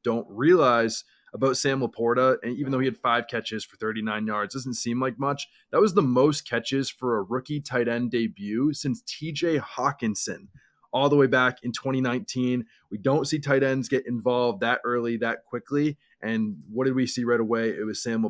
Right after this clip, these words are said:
Laporta doing just that. He's a really great matchup against the Seahawks, who, like Derek mentioned, just got torched in week one.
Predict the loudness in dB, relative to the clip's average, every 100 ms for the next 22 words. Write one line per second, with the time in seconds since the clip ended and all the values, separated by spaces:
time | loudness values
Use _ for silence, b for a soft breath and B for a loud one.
0 | -4 -6 -2 -2 -2 -6 -4 -6 -8 -8
1 | -4 -2 -2 -4 -6 -4 -2 0 -2 -2
2 | 0 0 0 0 -2 _ b b -8 -2
3 | -2 -2 -4 0 2 4 2 0 -8 -4
4 | -4 -2 -2 0 -2 -4 -2 -4 -4 -2
5 | -4 -4 -2 -2 -2 -4 -2 -4 -2 -2
6 | 0 -2